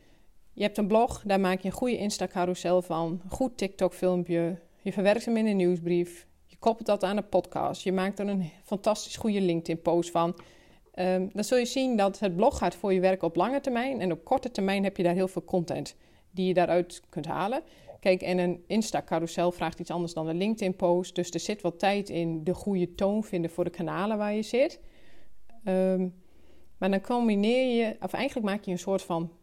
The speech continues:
contentmachine die voor je werkt. Dus als basis je blog, dat werkt op de lange termijn voor je.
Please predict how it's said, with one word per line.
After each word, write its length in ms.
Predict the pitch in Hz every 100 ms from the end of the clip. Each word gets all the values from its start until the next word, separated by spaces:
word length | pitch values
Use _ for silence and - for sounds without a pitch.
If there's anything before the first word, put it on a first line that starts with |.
| _ _ _
contentmachine 800 | - 220 170 147 120 - 147 180 - _ _ _
die 160 | 185 -
voor 220 | 175 170
je 100 | 170
werkt. 360 | 151 131 - _ _ _ _ - - -
Dus 320 | 175 - - - - - -
als 180 | 190
basis 400 | 180 208 262 -
je 80 | 170
blog, 340 | 165 254 339 -
dat 140 | 180
werkt 260 | 190 190 175
op 60 |
de 80 | 190
lange 260 | 180 214 185
termijn 340 | 190 208 262
voor 260 | 254 240 247
je. 180 | 262